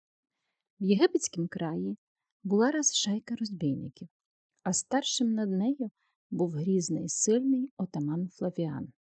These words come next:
Довго розбивали вони по краю, а в кінці задумали зробити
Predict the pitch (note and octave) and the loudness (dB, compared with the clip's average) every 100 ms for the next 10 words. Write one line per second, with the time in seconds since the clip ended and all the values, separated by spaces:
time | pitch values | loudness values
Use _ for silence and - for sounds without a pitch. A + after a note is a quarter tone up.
0 | _ _ _ _ _ _ - G3 F#4+ E4 | _ _ _ _ _ _ 6 10 10 8
1 | D4+ C4+ F#3 F#3+ A#3 C4 A#3 G#3+ G#3 F#3 | 2 2 2 4 2 2 0 -2 -2 -6
2 | - E3+ D#3 E3 E3 - _ _ _ _ | -8 -8 -10 -12 -18 -20 _ _ _ _
3 | _ F#3+ F#3+ - G3+ - - D4+ - _ | _ -2 0 2 2 4 4 4 0 _
4 | G3+ E3+ E3+ A#3 B3 A3 F#3 F3+ E3+ F#3+ | 0 2 6 8 8 6 2 0 0 0